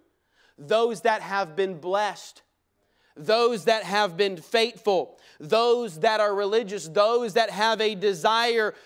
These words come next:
to follow Christ, or those that say they have the intention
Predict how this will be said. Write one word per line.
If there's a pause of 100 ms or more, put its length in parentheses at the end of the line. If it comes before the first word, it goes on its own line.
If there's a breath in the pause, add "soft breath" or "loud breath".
(120 loud breath)
to
follow
Christ,
or
those (220 loud breath)
that
say
they
have
the
intention